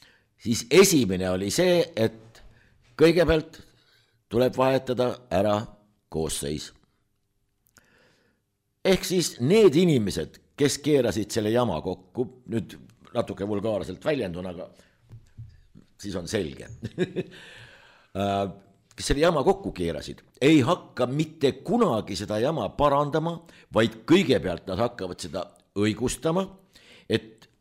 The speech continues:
teisiti ei saanudki, olud olid siis sellised, see oli parim, mida üldse tol hetkel teha sai ja üldse paremini ilmselt ei saagi teha ja nii edasi, nii edasi. See seltskond, kes selle jama kokku keeras,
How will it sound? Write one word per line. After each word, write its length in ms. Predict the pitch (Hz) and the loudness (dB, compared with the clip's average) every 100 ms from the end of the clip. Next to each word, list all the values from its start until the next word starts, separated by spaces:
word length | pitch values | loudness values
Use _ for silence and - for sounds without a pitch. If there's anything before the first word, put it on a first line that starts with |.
| _ _ _ | _ _ _
teisiti 440 | 220 165 127 - 87 | 2 4 -2 -4 -4
ei 80 | |
saanudki, 640 | 87 127 143 143 - - 143 - - _ - - - | 2 4 4 2 -4 -6 -6 -6 -20 _ -20 -8 4
olud 420 | 143 196 147 117 | 6 8 6 4
olid 320 | 113 101 90 | 0 0 -4
siis 320 | - 127 110 - | -6 -6 -4 -4
sellised, 680 | - 117 131 143 117 143 - - _ _ - - | 2 4 4 2 0 -4 -6 -18 _ _ -20 -4
see 120 | 147 | 0
oli 160 | 139 123 | 2 0
parim, 540 | - 180 180 123 95 | 2 4 4 2 -2
mida 240 | 95 90 98 | -4 -2 4
üldse 440 | 147 - - 87 - | 6 4 -4 -8 0
tol 240 | 131 113 | 2 2
hetkel 460 | 98 101 - 78 - | -2 -8 -12 -16 -10
teha 300 | 107 95 76 | -6 -4 -6
sai 420 | - 120 143 143 139 - - - | -4 0 2 2 0 -6 -18 -4
ja 160 | 110 - | -2 0
üldse 400 | 226 226 - 92 | 0 0 -4 -4
paremini 580 | - 180 160 110 101 87 - _ - | 2 4 4 2 -2 -6 -12 _ 0
ilmselt 520 | 165 123 - 78 78 | 2 2 -2 -8 -6
ei 140 | 85 82 | -6 0
saagi 560 | 139 147 95 78 73 | 2 4 2 0 -4
teha 300 | - 156 143 - - - | -2 0 0 -4 -10 -8
ja 120 | 85 | -4
nii 100 | 110 | 0
edasi, 340 | 156 135 110 92 | 0 0 -2 -6
nii 120 | 92 | -6
edasi. 320 | 64 60 - _ _ _ _ _ _ _ _ _ _ _ _ | -8 -12 -18 _ _ _ _ _ _ _ _ _ _ _ _
See 260 | - - 190 | -6 2 2
seltskond, 580 | 156 156 151 - 156 156 | 4 0 -2 -4 -4 -4
kes 220 | 92 - | -6 -6
selle 160 | 80 85 | -6 -6
jama 160 | 80 85 | -6 -8
kokku 240 | 98 87 | -8 -8
keeras, 440 | 120 139 135 127 | -4 -2 -2 -6